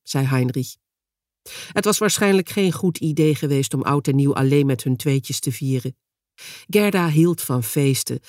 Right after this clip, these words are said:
maar hij had naar stilte verlangd. Zonder de kinderen, die uitgelaten inhaalden wat ze lange tijd hadden moeten missen. Zonder zijn vermoeide nichten,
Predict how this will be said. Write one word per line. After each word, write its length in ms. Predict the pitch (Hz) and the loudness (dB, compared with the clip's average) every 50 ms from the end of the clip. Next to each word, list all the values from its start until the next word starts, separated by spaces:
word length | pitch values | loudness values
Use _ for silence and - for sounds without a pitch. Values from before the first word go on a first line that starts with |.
| - - _ _ | -20 -20 _ _
maar 220 | - 180 175 180 175 | -4 -2 0 0 0
hij 280 | 226 269 233 180 202 | 0 2 2 2 2
had 240 | 220 196 190 185 - | 2 0 -2 -2 -2
naar 180 | - 170 165 151 | 0 0 0 0
stilte 360 | - - - 269 220 - 135 | -2 -4 -4 -4 -2 -2 -4
verlangd. 460 | - - 127 123 120 120 123 117 - _ _ _ _ _ _ _ _ _ _ _ | -4 -4 -4 -2 -2 -2 -2 -4 -8 _ _ _ _ _ _ _ _ _ _ _
Zonder 460 | - 135 151 190 190 185 156 147 143 | 0 2 4 4 4 4 0 0 -2
de 100 | 131 131 | -2 -2
kinderen, 440 | 113 - 156 143 143 139 127 131 120 - - - - - - | 0 2 2 2 2 2 0 -2 -4 -4 -10 -20 -14 -6 -2
die 160 | 151 139 - | 0 0 2
uitgelaten 880 | - 151 156 160 160 - - 151 139 139 139 147 151 - - 139 131 - | 4 4 4 4 2 -2 -4 -2 0 0 2 0 0 0 0 0 0 2
inhaalden 640 | - 151 151 143 131 135 139 139 139 131 139 143 143 - - - _ | 2 4 4 4 2 0 0 0 0 0 0 0 -2 -4 -12 -12 _
wat 160 | - - 123 | -4 -2 0
ze 80 | - 156 | 2 2
lange 280 | 143 156 170 175 147 | 4 4 4 2 2
tijd 260 | - - 160 160 156 - | 2 2 0 0 0 -2
hadden 200 | 156 147 139 135 | -4 -2 0 0
moeten 260 | 143 135 - 143 131 | 0 0 0 0 2
missen. 360 | 143 147 - - 139 - - _ _ _ _ _ _ _ - - - - - | 2 0 0 -2 -8 -10 -14 _ _ _ _ _ _ _ -20 -20 -18 -8 -2
Zonder 360 | - 165 202 226 214 190 165 | 2 2 4 4 4 2 2
zijn 200 | - 180 170 160 | 2 2 0 0
vermoeide 480 | - 165 151 156 160 180 185 151 151 | 2 2 2 4 4 4 2 2 2
nichten, 540 | 139 143 160 196 196 - - - 135 131 117 | 2 2 2 2 0 -2 -4 -2 -2 -2 -2